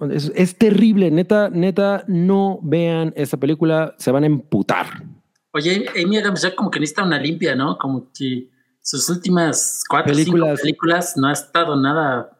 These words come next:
Speaker 2: nada bien.
Speaker 1: Sí, bueno, y con eso de lo que luego salen las películas de Zack Snyder, sí,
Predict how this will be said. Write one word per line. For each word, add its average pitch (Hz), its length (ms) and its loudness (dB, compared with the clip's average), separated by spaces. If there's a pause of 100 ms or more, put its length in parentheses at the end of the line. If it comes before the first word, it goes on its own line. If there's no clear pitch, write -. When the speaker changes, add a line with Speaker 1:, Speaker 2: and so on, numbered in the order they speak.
Speaker 2:
nada 147 260 0
bien. 135 340 -2 (1000)
Speaker 1:
Sí, 196 520 4
bueno, 190 460 2
y 170 100 0
con 185 160 2
eso 202 140 2
de 208 80 4
lo 147 120 0
que 151 100 0
luego 160 200 2
salen 170 200 0
las 135 120 -2
películas 131 420 0
de 107 100 -2
Zack - 240 -6
Snyder, 117 500 -2
sí, 123 280 -2